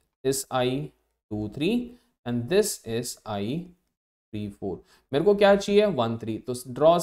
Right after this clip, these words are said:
circle, draw circle, राइट? ये वन हो गया, ये टू हो गया, ये थ्री हो गया, ये फ़ोर हो गया। वन थ्री को ज्वाइन कीजिए, तो वन थ्री is a combination of one two two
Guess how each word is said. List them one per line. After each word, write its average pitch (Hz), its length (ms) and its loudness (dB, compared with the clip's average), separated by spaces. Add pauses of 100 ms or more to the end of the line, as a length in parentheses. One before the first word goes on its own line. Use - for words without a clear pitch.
circle, 180 380 -2 (840)
draw 151 180 6 (120)
circle, 156 380 0 (760)
राइट? 170 280 -10 (240)
ये 123 80 -2
वन 139 220 0
हो 175 180 2
गया, 180 120 2
ये 160 200 2
टू 190 200 0
हो 170 180 2
गया, 165 120 0
ये 151 240 0
थ्री 170 180 -4
हो 151 160 -2
गया, 147 140 -2
ये 131 200 -2
फ़ोर 127 240 -6
हो 120 140 -4
गया। 131 180 -4
वन 151 220 -4
थ्री 147 200 -6
को 147 160 -2
ज्वाइन 113 340 -6
कीजिए, 127 400 -8 (400)
तो 131 120 2
वन 190 300 0
थ्री 196 160 0 (220)
is 139 100 -2
a 139 120 2
combination 139 600 -2 (140)
of 123 160 -2 (100)
one 160 300 0
two 185 300 0
two 117 180 -2